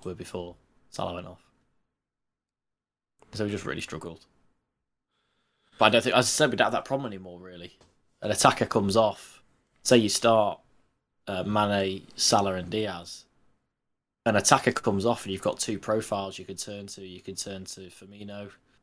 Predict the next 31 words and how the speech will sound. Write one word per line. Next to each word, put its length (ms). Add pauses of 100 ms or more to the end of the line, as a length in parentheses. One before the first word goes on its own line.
(520)
and 260
you 440
kind 220
of 80
go 100
a 20
little 180
bit 140
more, 320 (520)
you 60
know, 120
conventional 720
Klopp, 400
as 120
it 120
were. 280 (1000)
Or 200
you've 100
got 100
Jota, 400 (520)
who 200
are, 220 (1120)
you 80
know, 280
are 120
really, 400 (1500)
really 200
different 520
but 140
really 320
good 340